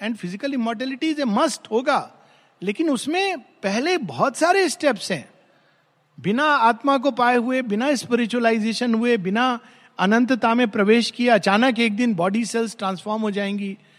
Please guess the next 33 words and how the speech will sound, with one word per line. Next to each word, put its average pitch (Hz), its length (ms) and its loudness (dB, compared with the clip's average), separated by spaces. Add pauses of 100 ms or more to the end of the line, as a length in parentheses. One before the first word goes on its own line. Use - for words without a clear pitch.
(220)
It 233 140 -14
is 339 80 -12
not 381 160 -14
like 165 240 -8
that। 113 260 -14 (600)
Of 160 200 -12
course 339 260 -4
होगा, 151 380 -6
लेकिन 170 280 -6
उसमें 254 280 -6
एक 320 100 -6 (100)
प्रोसेस 165 480 -8
है। - 220 -12 (560)
लेकिन 247 420 -6
मनुष्य 196 520 -4
सोचता 208 360 -2
है, 254 100 -2
"मेरी 226 280 0
पर्सनैलिटी 185 760 -4
सदा 302 380 -2
सदा 226 280 2
रहेगी", 156 540 -2 (360)
और 233 140 2
उसको 254 220 -2
प्रिजर्व 277 580 2
करने 277 280 2
के 240 100 -4
लिए 285 200 0
क्या 226 200 -4
क्या 269 160 -6
नहीं 254 140 -2
करता 147 300 -8
है। 113 260 -16